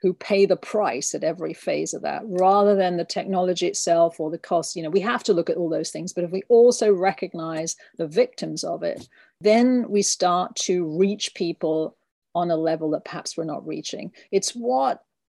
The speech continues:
icann and others who got the Treaty on the Prohibition of Nuclear Weapons done came up with. They realized that the only way to start to move the world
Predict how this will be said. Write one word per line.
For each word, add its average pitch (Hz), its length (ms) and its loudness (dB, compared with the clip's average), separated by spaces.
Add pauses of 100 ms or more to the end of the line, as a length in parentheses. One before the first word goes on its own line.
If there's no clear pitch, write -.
(340)
icann 185 720 0
and 170 120 -4
others 180 460 2
who - 180 -10 (100)
got 185 340 0
the 180 80 -4
Treaty - 420 -2
on 170 120 -2
the 156 80 -4
Prohibition 160 560 -4
of 165 40 -8
Nuclear 165 380 -6
Weapons 156 400 -6
done 160 400 -6 (240)
came 208 320 -2
up 190 160 -4
with. 165 320 -2 (580)
They 190 360 2
realized 202 800 4
that 175 160 -4
the 170 140 -4
only 247 360 0
way 185 240 4
to 170 80 -2
start 180 300 -6
to 175 100 -8
move 233 580 0
the 214 120 6
world 165 500 2